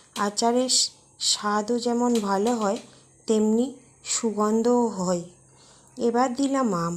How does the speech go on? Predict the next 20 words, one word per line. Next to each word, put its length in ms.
আম 280
ও 60
মশলা 420
এইভাবে 480
নাড়াচাড়া 640
করে 280
ভালো 340
মতো 300
মিশিয়ে 420
নিতে 280
হবে। 260
পাঁচ 200
সাত 380
মিনিট 360
এইভাবে 460
নাড়াচাড়া 580
করার 360
পর 260
দিলাম 300
এক 220